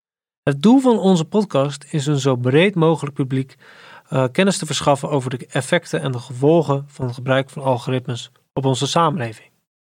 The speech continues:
Algoritmes, eens een enkele term gebruikt door studenten met een technische achtergrond, krijgt tegenwoordig ook steeds meer aandacht in de geestes- en sociale wetenschappen. Data en algoritmes staan aan de basis van onze digitaliserende samenleving.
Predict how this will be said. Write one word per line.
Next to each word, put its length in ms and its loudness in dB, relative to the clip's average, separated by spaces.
Algoritmes, 800 2
eens 200 2
een 180 2
enkele 420 0
term 320 0
gebruikt 400 0
door 100 -8
studenten 460 0
met 100 -2
een 160 -6
technische 420 -2
achtergrond, 540 -6
krijgt 300 -4
tegenwoordig 520 2
ook 120 -2
steeds 240 2
meer 140 -2
aandacht 380 0
in 160 0
de 80 0
geestes- 400 0
en 120 2
sociale 380 2
wetenschappen. 500 -4
Data 560 2
en 180 -4
algoritmes 640 0
staan 200 -2
aan 100 0
de 60 -2
basis 580 0
van 120 -2
onze 200 -2
digitaliserende 1000 0
samenleving. 720 -2